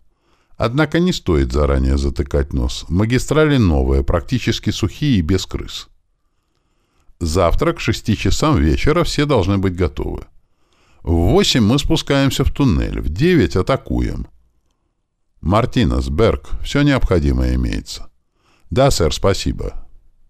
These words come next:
ответил Берг. "Мисс Сантос, у меня к вам вопрос", — обратился Вуд к Бренди. "Спрашивайте". "С грузового корабля, на котором вы сюда прибыли, уволились два человека. Тони Гарднер и Энди Панчино.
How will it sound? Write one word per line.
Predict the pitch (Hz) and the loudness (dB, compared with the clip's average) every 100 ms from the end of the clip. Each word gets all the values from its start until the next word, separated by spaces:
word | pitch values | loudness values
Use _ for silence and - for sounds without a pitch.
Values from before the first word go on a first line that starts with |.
| - - | -20 -18
ответил | - - - - - | -14 -10 -8 -8 -8
Берг. | - - - - - _ _ _ _ _ - | -8 -10 -12 -20 -20 _ _ _ _ _ -2
"Мисс | 127 160 | 0 0
Сантос, | - 90 62 69 95 | 0 0 0 0 2
у | |
меня | 101 131 | 2 2
к | 123 | 2
вам | 117 | 2
вопрос", — | 113 113 - - - - | 4 2 0 -4 -6 -6
обратился | 62 64 - 113 - | -4 -2 -2 -4 -2
Вуд | 64 73 71 | -4 -4 -4
к | |
Бренди. | 69 58 52 52 - _ _ _ _ | -4 -4 -6 -10 -16 _ _ _ _
"Спрашивайте". | - - 69 87 - 107 107 - - _ _ _ _ _ _ - | -4 0 2 0 0 -2 -4 -8 -16 _ _ _ _ _ _ -4
"С | 92 | 0
грузового | 107 135 147 160 180 175 | 2 4 4 4 4 4
корабля, | 147 135 117 104 113 | 4 2 4 4 2
на | 165 | 2
котором | 151 127 127 120 | 2 2 2 2
вы | 113 | 2
сюда | 107 107 101 | 0 0 0
прибыли, | - 87 104 160 | 2 2 2 4
уволились | 170 113 117 139 139 127 | 4 4 4 4 4 2
два | 101 101 | 2 0
человека. | 92 - 95 80 53 - - 87 - _ _ - - | 0 0 2 2 -2 -6 -8 -10 -12 _ _ -20 -4
Тони | 127 110 92 | 2 2 2
Гарднер | 78 82 80 139 180 180 | 2 2 2 0 0 -2
и | 110 - | -4 -2
Энди | 104 101 104 | 0 2 0
Панчино. | - 92 78 - - - - | 0 0 0 -4 -6 -8 -12